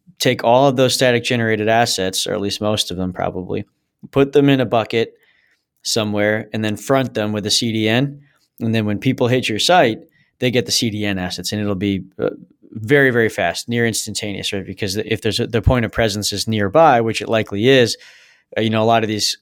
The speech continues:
uh, like, Cloudflare and stuff like that have five hundred, six hundred points of presence all over the world.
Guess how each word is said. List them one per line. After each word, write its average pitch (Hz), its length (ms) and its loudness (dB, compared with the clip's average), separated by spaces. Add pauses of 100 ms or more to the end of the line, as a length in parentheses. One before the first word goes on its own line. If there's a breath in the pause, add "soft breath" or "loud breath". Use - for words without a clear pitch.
(140)
uh, 113 60 -2
like, 107 160 0
Cloudflare 110 520 0
and 107 120 -2
stuff 113 200 -4
like 101 200 -4
that 113 180 2
have 101 260 0 (760)
five 117 260 2
hundred, 123 360 -2
six - 280 0
hundred 120 320 0
points 117 260 0
of - 60 -14
presence 110 360 -2
all 110 140 2
over 104 160 0
the 98 80 -2
world. 120 380 0